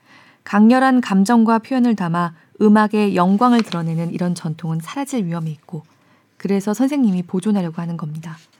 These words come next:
선생님의 존재의 핵심이자 영혼이니까요. 지금 우리는 감정의 장대함에 가치를 두지 않는 대단히 척박한 문화에 살고 있습니다. 번스타인, 그 점은 내가 확인해 줄 수 있습니다.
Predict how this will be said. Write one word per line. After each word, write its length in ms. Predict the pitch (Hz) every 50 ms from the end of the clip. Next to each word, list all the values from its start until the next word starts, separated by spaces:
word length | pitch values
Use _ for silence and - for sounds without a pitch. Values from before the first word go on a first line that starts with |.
| _ _ _ _ _ _ _ _ _
선생님의 540 | - 277 262 294 277 269 254 254 254 247
존재의 420 | - 226 214 208 202 - 220 214 214
핵심이자 720 | 240 - - - - 277 233 196 - - 175 160 156 - - -
영혼이니까요. 720 | 190 190 196 208 208 185 170 160 160 160 - - 160 156 - _ _ _ _ _ _ _ _ _ _ _ _ _ _
지금 280 | - 226 196 233 220 202
우리는 360 | 185 190 185 202 208 190 160 - _ _ _ _ _
감정의 640 | - - 208 202 208 220 214 262 254 240 247 240 233
장대함에 640 | 240 - - 180 185 190 185 226 220 208 202 202 202 196
가치를 500 | 196 - - 160 165 - - 214 208 202
두지 340 | 190 - 170 165 - - 180
않는 340 | 160 147 147 156 156 160 160 - _ _ _ _ _
대단히 480 | - - 175 160 185 180 175 180 185 180
척박한 640 | - - - _ - 294 277 - - 277 269 220
문화에 260 | 180 170 156 160 165 160
살고 300 | 165 - 202 190 - 165
있습니다. 440 | 160 - - 165 160 - - - _ _ _ _ _ _ _ _ _ _ _ _ _ _ _ _ _ _ _ _ _ _ _ _ _ _
번스타인, 520 | - 196 190 180 180 - 185 175 160 151 156 - _ _ _ _ _ _ _ _ _ _ _ _ _
그 160 | - - 233
점은 360 | 202 254 254 247 247 262 240
내가 220 | 196 180 175 190 196
확인해 320 | 202 240 233 247 240 220
줄 120 | 202 190
수 140 | 170 - -
있습니다. 480 | 170 160 - - 160 151 - - -